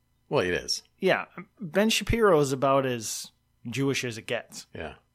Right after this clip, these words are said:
Speaker 2: I mean, th-, those are his words.
Speaker 1: Yeah, he's very, very pro-Israel. What's the, what's the term for it? Um,
Speaker 2: Is it Zionist?
Speaker 1: Yeah,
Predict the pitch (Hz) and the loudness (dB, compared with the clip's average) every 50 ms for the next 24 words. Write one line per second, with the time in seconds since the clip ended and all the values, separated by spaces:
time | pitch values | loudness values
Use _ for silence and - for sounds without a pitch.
0 | _ _ _ - 117 120 117 113 107 107 104 104 - _ _ _ _ _ _ _ | _ _ _ -10 -8 -6 -6 -6 -8 -10 -12 -14 -18 _ _ _ _ _ _ _
1 | _ _ _ _ _ 147 139 151 147 - - 180 139 120 117 117 117 160 156 147 | _ _ _ _ _ -10 -8 -8 -8 -8 -10 -16 -14 -14 -12 0 2 4 4 4
2 | 131 135 120 120 139 131 - - 104 107 - - - - - _ _ _ - 131 | 2 0 -2 -2 -2 -2 -4 -6 -12 -16 -16 -16 -18 -20 -20 _ _ _ -10 -8
3 | 98 87 - - 113 107 - - 113 95 90 110 120 131 139 120 92 90 104 107 | -8 -8 -10 -12 -14 -14 -14 -16 -10 -4 -2 0 0 0 0 0 0 0 0 0
4 | 110 98 - - - - 98 98 95 92 87 87 90 85 90 85 - 82 85 85 | 0 -2 -4 -8 -10 -8 -6 -4 -4 -4 -6 -6 -8 -10 -10 -10 -10 -10 -8 -8
5 | 80 78 80 78 - - _ _ _ _ _ _ _ _ - - 90 87 - - | -8 -8 -8 -10 -12 -14 _ _ _ _ _ _ _ _ -16 -14 -12 -10 -10 -10
6 | - 85 78 - - - 98 - - 92 - - 82 76 - - 80 73 73 71 | -10 -10 -12 -12 -12 -12 -12 -12 -10 -12 -12 -10 -10 -10 -10 -10 -10 -10 -10 -10
7 | - 76 73 71 71 73 71 69 67 - _ _ _ _ _ _ _ _ _ _ | -12 -12 -12 -12 -12 -14 -16 -18 -20 -20 _ _ _ _ _ _ _ _ _ _
8 | _ _ _ _ _ 143 135 127 104 101 110 120 120 120 127 139 147 160 165 107 | _ _ _ _ _ -8 -8 -8 -8 -8 -6 -4 -4 -2 -2 -4 -4 -4 -2 0
9 | 90 73 - | 0 -2 -2